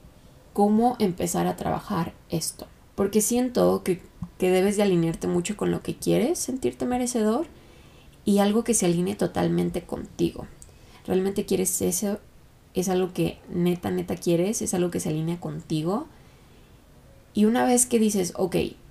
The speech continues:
yo me quiero empezar a sentir merecedor de un trabajo", o "Me quiero empezar a sentir merecedor de una bonita relación", o simplemente "Me quiero empezar a sentir merecedor de una vida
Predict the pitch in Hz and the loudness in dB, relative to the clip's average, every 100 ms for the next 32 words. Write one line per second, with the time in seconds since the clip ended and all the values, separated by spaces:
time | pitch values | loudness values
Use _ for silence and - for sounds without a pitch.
0 | - - 185 202 240 262 247 254 208 202 | -20 -12 -2 0 0 2 2 2 0 0
1 | 208 208 175 170 175 180 180 170 170 170 | -2 -2 0 0 0 -2 -2 2 2 2
2 | 156 165 165 165 165 - - - - - | 0 0 2 0 -2 -8 -20 -20 -20 -20
3 | - 180 180 185 175 175 165 - - - | -4 -2 0 -2 -2 -2 -2 -6 -14 -14
4 | - - - - - - - 180 175 175 | -20 -18 -18 -18 -18 -8 4 4 6 2
5 | 180 175 175 175 180 170 175 170 165 160 | 4 2 2 0 2 2 0 0 2 2
6 | 160 165 160 156 156 160 160 160 156 165 | 0 2 2 2 0 0 0 -2 0 0
7 | 160 160 160 156 156 - 160 - - - | 0 0 0 0 -2 -4 -6 -6 -8 0
8 | 170 165 170 170 175 170 170 170 160 156 | 2 2 0 0 0 0 0 -2 0 0
9 | 160 160 - - 160 165 165 160 156 160 | 0 -2 -4 -4 -2 -2 -2 -2 -2 -2
10 | 160 156 151 156 156 156 151 156 156 | -2 0 0 0 -2 -2 -2 0 0